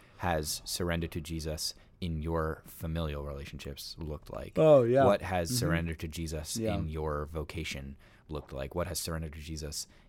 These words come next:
Speaker 1: in your, um, in your, uh, uh,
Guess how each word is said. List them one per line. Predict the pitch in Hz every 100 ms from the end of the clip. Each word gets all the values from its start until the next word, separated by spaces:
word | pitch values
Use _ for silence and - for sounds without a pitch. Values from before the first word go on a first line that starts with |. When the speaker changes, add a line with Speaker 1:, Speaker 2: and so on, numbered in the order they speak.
| -
Speaker 1:
in | 78 73 71
your, | 78 73 73 73 73 - - - - -
um, | 69 69 - - - - - - -
in | 85 80
your, | 78 76 73 76 - - -
uh, | - - _
uh, | -